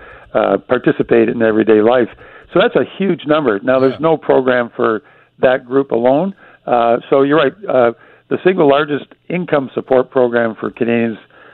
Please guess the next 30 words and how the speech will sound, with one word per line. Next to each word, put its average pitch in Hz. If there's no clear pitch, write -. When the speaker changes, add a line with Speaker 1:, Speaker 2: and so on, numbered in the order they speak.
Speaker 1:
with 120
disabilities 120
happens 135
to 127
be 117
the 110
provincial 131
or 117
territorial 120
government's, 113
uh, 113
welfare 135
or 110
social 127
assistance 131
program. 98
So 127
there's 127
probably 165
a 135
little 131
over 120
one 120
and 120
a 113
half 117
million 120
people 113
on 104
those. 143